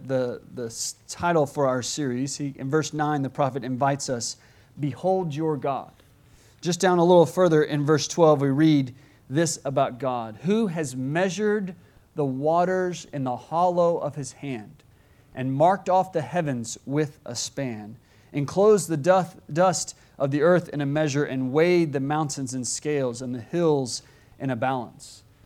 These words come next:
You can hear how Isaiah is searching for words to describe how God doesn't have the same limitations you and I have.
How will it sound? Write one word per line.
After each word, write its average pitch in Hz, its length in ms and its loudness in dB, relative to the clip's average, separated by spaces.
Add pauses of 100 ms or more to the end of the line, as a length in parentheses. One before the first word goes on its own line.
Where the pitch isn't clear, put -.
(240)
You 156 100 -6
can 180 120 0
hear 202 200 4
how 175 120 2
Isaiah 175 500 2
is 147 140 -4
searching 220 540 -2
for 196 120 -6
words 185 420 0
to 180 100 -12
describe 175 680 -2
how 156 300 -2
God 180 640 -2 (400)
doesn't 190 380 2
have 165 320 -4
the 160 60 -4
same 180 380 -6
limitations 156 760 -4
you 160 160 -2
and 147 100 -4
I 139 140 -4
have. 127 320 -10